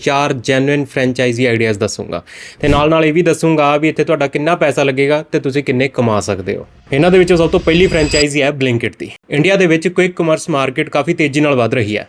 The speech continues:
ਤੇ ਮੰਨਿਆ ਜਾ ਰਿਹਾ ਹੈ ਵੀ ਅਗਲੇ ਦਸ ਸਾਲਾਂ ਦੇ ਵਿੱਚ ਇਸ ਟੋਟਲ ਮਾਰਕੀਟ ਦਾ ਪੰਦਰਾਂ ਤੋਂ ਵੀਹ ਗੁਣਾ ਹੋਰ ਵੱਧ ਜਾਏਗਾ। ਤਾਂ ਇਦਾਂ ਦੇ ਮਾਹੌਲ ਦੇ ਵਿੱਚ ਇੱਕ ਇਦਾਂ ਦੀ ਮਾਰਕੀਟ ਦੇ ਨਾਲ ਜੁੜਨਾ ਨਾ ਕਾਫੀ ਸੈਂਸੀਬਲ ਸਾਬਿਤ ਹੋ ਸਕਦਾ ਹੈ।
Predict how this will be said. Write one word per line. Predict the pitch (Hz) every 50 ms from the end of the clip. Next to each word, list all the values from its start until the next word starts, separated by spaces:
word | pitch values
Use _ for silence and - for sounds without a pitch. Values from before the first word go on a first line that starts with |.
| _ -
ਤੇ | 156 160
ਮੰਨਿਆ | 170 165 160 165 165
ਜਾ | 160 156 151
ਰਿਹਾ | 147 139 139
ਹੈ | 139 143
ਵੀ | 147 165 156
ਅਗਲੇ | 143 156 160
ਦਸ | 156 127 135 143 - -
ਸਾਲਾਂ | 160 156 156 160 165
ਦੇ | 160 170 165
ਵਿੱਚ | 156 147 143 135 - - 170
ਇਸ | 156 - 143 151 143 - -
ਟੋਟਲ | 160 156 151 170 180
ਮਾਰਕੀਟ | 170 151 143 139 131 131 151 156 147
ਦਾ | 139 143 147
ਪੰਦਰਾਂ | 139 - 147 139 131 139 139
ਤੋਂ | 139 151 135
ਵੀਹ | 117 131 147 160
ਗੁਣਾ | 139 135 135 143
ਹੋਰ | 135 120 127 135 135
ਵੱਧ | 127 117 107 107
ਜਾਏਗਾ। | - 120 113 - 92 92 - -
ਤਾਂ | 170 165
ਇਦਾਂ | 151 139 175 190
ਦੇ | 208
ਮਾਹੌਲ | 208 208 185 196 190 170 156
ਦੇ | 165 170
ਵਿੱਚ | 156 156 160 156 -
ਇੱਕ | 180 175 175 -
ਇਦਾਂ | 175 151 139 151 156
ਦੀ | 165
ਮਾਰਕੀਟ | 160 156 143 139 131 131 147 151 143
ਦੇ | 139 156
ਨਾਲ | 151 151 147 147
ਜੁੜਨਾ | 139 131 127 127 131 139 143
ਨਾ | 147 147
ਕਾਫੀ | - 139 131 120 143
ਸੈਂਸੀਬਲ | 123 139 123 120 123 127 123 123
ਸਾਬਿਤ | 117 123 113 110 117 113
ਹੋ | 110
ਸਕਦਾ | 101 - 104 98 - -
ਹੈ। | -